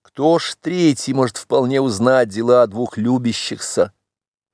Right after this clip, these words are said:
Но мне известно, что князь глубоко оскорблял ее поминутно. И чем, например? Странное дело,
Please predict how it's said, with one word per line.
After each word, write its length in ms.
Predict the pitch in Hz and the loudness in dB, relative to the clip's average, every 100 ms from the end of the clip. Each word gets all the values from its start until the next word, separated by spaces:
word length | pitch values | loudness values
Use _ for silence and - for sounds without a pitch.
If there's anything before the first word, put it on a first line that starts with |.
| _ - - | _ -20 -10
Но 180 | 170 190 | 0 0
мне 320 | 185 202 208 - 185 | 2 2 0 0 -6
известно, 500 | 165 202 190 - 185 | -2 0 0 0 -6
что 260 | - 180 | 0 -2
князь 560 | - - 180 185 175 139 | -2 -6 0 2 0 -4
глубоко 460 | 143 156 156 175 | -4 -2 0 0
оскорблял 680 | 170 - 156 156 170 117 - | 0 -2 -4 -2 0 0 2
ее 140 | 98 | 0
поминутно. 680 | 87 98 95 98 107 - 101 _ _ _ _ - | -2 -2 0 0 0 -4 -14 _ _ _ _ -10
И 160 | 101 | -10
чем, 520 | 98 - 247 285 180 120 _ | -8 -6 -2 0 0 -4 _
например? 500 | 120 107 113 101 95 _ _ _ _ _ | -12 -10 -4 -2 -4 _ _ _ _ _
Странное 580 | - - - 220 196 185 | -20 -10 0 0 2 -4
дело, 320 | 139 131 101 | 0 -2 -2